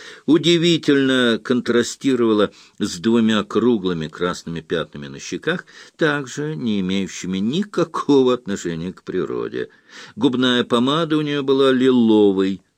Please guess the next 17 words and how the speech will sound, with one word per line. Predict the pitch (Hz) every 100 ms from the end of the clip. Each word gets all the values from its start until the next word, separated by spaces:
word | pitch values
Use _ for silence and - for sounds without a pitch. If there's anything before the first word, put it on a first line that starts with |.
| _ - -
лак | 98 110 110 90 -
на | 92
ногтях | 85 82 - 127 147 151 -
кроваво-красным. | - 62 80 76 60 85 98 90 - - - - 52 50 - - - - - - _ _ - -
Следы | - - 120 120 95 104
помады | 101 92 87 127 175 190 - -
остались | 98 - 117 107 101 - -
на | 107 104 101
мундштуке | 95 101 - - 95 104 92
сигареты, | 80 87 73 123 175 180 - -
которые | - 104 107 104
она | 101 101
держала | 80 90 - 135 147 107
в | 92
испачканных | - - 104 - - 92 85
помадой | - 87 80 90 101 104
зубах. | 85 - 82 58 - - - -